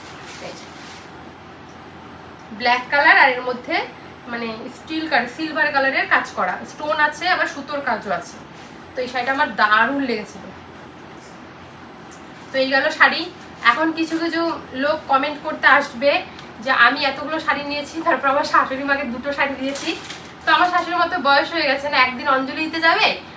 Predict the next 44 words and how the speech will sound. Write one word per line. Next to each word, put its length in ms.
আর 120
একদিন 340
ঘুরতে 340
যাবে। 240
তো 60
এখন 320
তো 60
আমাদেরই 420
সময়, 280
আমরাই 320
ঘুরতে 300
যাবো, 180
তাই 160
না? 180
তো 80
তার 220
জন্য 220
আমি 220
বেশি 320
শাড়ি 180
নিয়েছি, 420
এটাই 200
হচ্ছে 160
ব্যাপার। 260
আর 140
আমাদের 240
বাড়িতে 220
এইসব 280
নিয়ে 140
কোনো 160
প্রবলেম 440
নেই। 180
যাদের 360
প্রবলেম 400
হয় 220
আমার 200
ভিডিও 260
দেখে, 240
তাদের 360
জন্য 160
এই 100
কথাটা 280
আমি 140
বললাম। 320